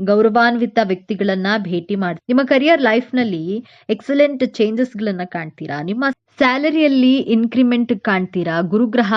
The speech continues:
ಹತ್ತನೇ ಭಾವಕ್ಕೆ ಸಂಚಾರ ಮಾಡಿದಾಗ ಬ್ಯಾಂಕಿಂಗ್ ಸೆಕ್ಟರ್‌ನಲ್ಲಿರುವಂತವರು,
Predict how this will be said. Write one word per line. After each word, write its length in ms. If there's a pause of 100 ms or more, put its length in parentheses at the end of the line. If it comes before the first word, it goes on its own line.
(120)
ಹತ್ತನೇ 560
ಭಾವಕ್ಕೆ 480
ಸಂಚಾರ 440
ಮಾಡಿದಾಗ 540 (220)
ಬ್ಯಾಂಕಿಂಗ್ 600
ಸೆಕ್ಟರ್‌ನಲ್ಲಿರುವಂತವರು, 1200